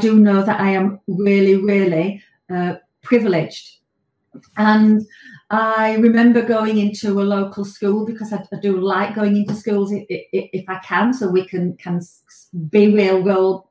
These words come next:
uh, models. And, uh, I said to this, this, well, the school, first of all, asked me if I would speak at, at recep-, at, um, not reception, at the, in, in the morning, at assembly.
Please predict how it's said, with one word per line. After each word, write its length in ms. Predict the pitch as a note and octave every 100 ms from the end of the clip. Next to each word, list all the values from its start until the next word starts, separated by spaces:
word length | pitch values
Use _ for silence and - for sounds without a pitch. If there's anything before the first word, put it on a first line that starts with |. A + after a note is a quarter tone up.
| -
uh, 380 | F#3 F3+ F3 F3+ F#3
models. 520 | E3+ E3+ F#3 G3+ - _ - - - - - -
And, 540 | A3+ A3 A3 A3 G#3+ - - -
uh, 220 | G#3 G#3 G3
I 160 | G#3+
said 340 | G#3+ A#3 A3+ -
to 100 | G3+
this, 240 | G#3 -
this, 280 | - A3 A3
well, 160 | G#3+ G3
the 60 |
school, 320 | - C#4 D#4
first 160 | A#3+ A3+
of 60 | G#3
all, 180 | F#3+ F#3
asked 280 | G#3+ -
me 440 | B3+ C4+ D4+ - _ _
if 200 | - G#3+
I 180 | G#3 G3
would 160 | F#3+ F#3+
speak 480 | - F#3+ F#3+ G#3 F#3+
at, 220 | D#3 - -
at 120 | F#3
recep-, 440 | F#3+ F#3+ C4+ C4+ -
at, 240 | G3+ - _ G3+
um, 680 | F#3+ F#3+ F3+ F3+ F3 - - _ _ _ _ -
not 140 | E3
reception, 540 | E3 - - - E3+ E3
at 160 | -
the, 260 | F3+ F3+ -
in, 160 | G3+ G#3
in 100 | G#3
the 60 |
morning, 340 | G3 F3+ F3+ F3
at 80 | A3
assembly. 480 | A#3 A3+ G3 E3